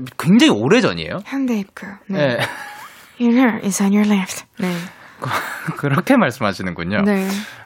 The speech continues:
Speaker 1: 거기 앞, 그 역 올라오는데 앞에서 누가 건반을 치면 치는 영상이었거든요.
Speaker 2: 네.
Speaker 1: 굉장히 그 폰으로 찍은 영상이었고 그랬는데 되게 멋있었어요.
Speaker 2: 어, 이거 아시는 분 댓글에 달아주셔야겠다.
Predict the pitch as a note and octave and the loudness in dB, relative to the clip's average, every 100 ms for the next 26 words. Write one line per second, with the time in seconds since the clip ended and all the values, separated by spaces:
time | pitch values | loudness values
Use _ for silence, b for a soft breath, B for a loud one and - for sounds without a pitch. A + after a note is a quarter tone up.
0 | - D3+ F3+ E3 E2 F2 - - D#3+ D#3 | -2 0 2 0 0 -4 -6 -12 0 2
1 | A#2+ A2 - A#2+ C3 F#3 - - C#3 F#3+ | 2 0 -6 0 2 2 -2 0 4 6
2 | B3 B3+ A#3+ F3+ F2 F2 - - E3 A3 | 6 6 4 2 0 -2 -2 -2 0 0
3 | D3+ F2 G2+ B2+ A#2+ - B2+ F3+ A#3 F#3+ | 0 -2 0 0 0 -4 -2 4 4 4
4 | A#2+ - - F#3+ F3 E3 _ _ - - | 0 -4 -4 -2 -2 -4 _ _ -18 -6
5 | A3+ A3 F3 A2 D#2 F2+ D#3 D#3+ E2 - | -2 0 0 -2 -6 -2 0 0 -2 -6
6 | D2 D2 D3+ G3+ F#3+ F3 E3+ - C#3 C#3 | -10 -8 -8 -4 -4 -4 -8 -4 0 2
7 | B2 B2 A#2+ A2+ G#2 F#2+ F2 - A3+ A3+ | 2 2 0 -2 -2 -2 -4 -2 0 2
8 | G3 D#3+ D#3 D3 G#2 F#2 G2 F#2 - F#2+ | 0 -2 -4 -2 -4 -4 -6 -6 -8 -8
9 | F#2 F2+ C3 G#2+ - B B B B B | -6 -2 0 0 -4 B B B B B
10 | _ - C3 F#3 D#2 F#2 E3 - F#2+ - | _ -2 2 2 0 0 -2 -2 -6 -6
11 | D#2 D#2 D#2+ D2 B3 G#3+ G3+ - - G3 | -6 -4 -2 0 0 2 0 -4 -6 -2
12 | G#3+ B3 A3 F#3+ F3 E3 G#3 G3+ G#3+ F3 | 2 2 2 0 -6 -6 -6 2 2 2
13 | F3 F3+ E3+ D#3+ - - | -4 -4 -6 -8 -12 -14